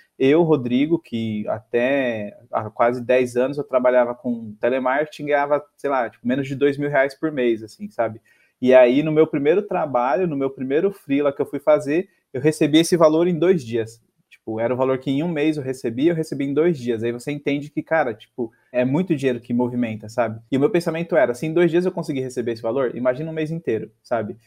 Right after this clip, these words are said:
E aí eu comecei a pensar isso. E eu também, nesse mesmo momento, eu tive um entendimento de que esse volume de dinheiro, ele não circulava, e aí hoje ainda não circula,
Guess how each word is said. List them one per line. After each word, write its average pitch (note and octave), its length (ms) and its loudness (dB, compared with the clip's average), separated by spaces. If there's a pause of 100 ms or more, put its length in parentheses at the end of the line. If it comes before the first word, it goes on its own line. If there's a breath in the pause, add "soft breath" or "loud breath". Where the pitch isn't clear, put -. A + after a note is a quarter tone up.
(160)
E B2 80 0
aí B2+ 80 6
eu C3+ 100 4
comecei D#3 340 -2
a D3+ 40 -4
pensar E3 360 -4
isso. A#2 300 -4 (380 soft breath)
E E3+ 380 0
eu E3+ 160 4
também, F3+ 360 0
nesse F3 360 0
mesmo G3+ 240 -2
momento, D3+ 400 -2
eu C#3+ 60 0
tive E3+ 220 0
um F3+ 40 0
entendimento E3+ 640 -4
de E3+ 120 -6
que F3+ 160 -4
esse F3+ 340 2
volume C#3 340 0
de D3+ 120 -6
dinheiro, D3 260 2
ele D3 80 -2
não F3 180 0
circulava, B2 600 -2
e A#2+ 40 0
aí A2 260 -4
hoje C3 240 0
ainda A#2 220 -2
não C3+ 180 -2
circula, D#3 560 0